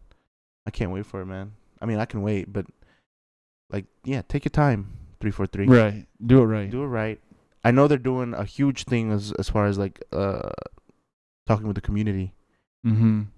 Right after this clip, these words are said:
Speaker 1: Like, their forums and all that. They're, they're, they're big on it, you know?
Speaker 2: Oh, yeah. I mean
Speaker 1: Dude, when Forge came out for free on the P C,
Speaker 2: Yeah.
Speaker 1: how much time did we spend on that? We, we went, like, two days.
Speaker 2: Yeah.
Speaker 1: Literally just played F-, Halo Forge.
Speaker 2: And it wasn't even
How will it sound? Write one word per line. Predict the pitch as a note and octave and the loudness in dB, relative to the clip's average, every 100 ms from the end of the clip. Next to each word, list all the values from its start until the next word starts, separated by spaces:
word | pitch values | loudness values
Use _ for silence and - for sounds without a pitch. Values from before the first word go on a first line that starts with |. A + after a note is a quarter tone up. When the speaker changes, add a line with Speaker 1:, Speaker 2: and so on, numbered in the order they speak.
| - | -6
Speaker 1:
Like, | F#2+ | -2
their | G2 | -2
forums | - G#2 G#2 G#2 | -2 -2 -2 -4
and | G2+ | -8
all | G#2 G#2 | -8 -8
that. | G#2 G2+ | -8 -8
They're, | G2 G2 F#2+ | -4 -2 0
they're, | G2+ G#2 G2 | 0 -2 -4
they're | G2+ | -6
big | G2+ G#2+ G2+ | -6 -4 -4
on | G2+ F#2+ | -6 -10
it, | F#2+ _ - | -12 _ -16
you | G2 | -10
know? | G2 G2+ - _ _ | -8 -10 -14 _ _
Speaker 2:
Oh, | C#3 | 8
yeah. | A#2 G2 A2+ C3 | 8 2 -8 -10
I | - | 2
mean | A#2+ A#2 | 4 6
Speaker 1:
Dude, | A2+ | 2
when | C3 | -4
Forge | - - F3+ A3+ F#3 - | -10 -6 0 0 -2 -10
came | B2+ G#2 | -8 -6
out | F#2+ F2 - | -6 -8 -12
for | - G2+ | -10 -10
free | - D3 C#3 G2 _ _ | -8 -6 -6 -8 _ _
on | A2+ G#2+ | -12 -12
the | |
P | - B2 B2 | -10 -10 -10
C, | - F#2+ G#2 _ | -10 -12 -12 _
Speaker 2:
Yeah. | A#2+ A#2 A2 | 6 6 4
Speaker 1:
how | G#2+ | -4
much | A#3+ - | -10 -12
time | - F3+ F#3+ | -6 -4 -2
did | D#3 | -4
we | G2+ G2+ | -8 -10
spend | - G2+ F#2+ | -8 -8 -6
on | F2+ | -8
that? | G#2 | -8
We, | G#2 D#3+ | -8 -6
we | G3 A#3 | -2 -2
went, | A3 | 0
like, | G3 | -2
two | - F#3 | -2 -2
days. | F3 F3 E3+ G2+ G2 _ _ | -2 -2 -4 -6 -12 _ _
Speaker 2:
Yeah. | B2 A#2+ A2+ A2+ | 8 8 6 0
Speaker 1:
Literally | D#3+ E3 | -4 -8
just | D3 C#3 | -10 -12
played | - D3+ C#3 | -4 -2 -4
F-, | - _ _ - | -8 _ _ -10
Halo | B2 C#3+ B2 | -4 -2 -4
Forge. | - C#3 | 0 4
Speaker 2:
And | B2+ | 6
it | D#3+ | 6
wasn't | A#3 F3+ C3+ | 2 0 -2
even | A#2 G#2+ G2+ F2 | -4 -6 -12 -14